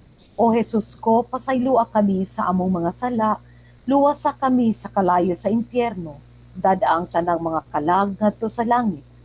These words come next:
ug ilabi na gayud kadtong mga nanginahanglan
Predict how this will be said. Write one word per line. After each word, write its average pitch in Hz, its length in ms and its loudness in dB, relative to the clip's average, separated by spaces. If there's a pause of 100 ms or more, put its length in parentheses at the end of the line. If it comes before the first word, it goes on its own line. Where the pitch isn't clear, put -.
(260)
ug 277 180 -2
ilabi 285 320 2
na 262 160 0
gayud 247 400 2
kadtong 180 320 -2
mga 170 300 0
nanginahanglan 214 920 -2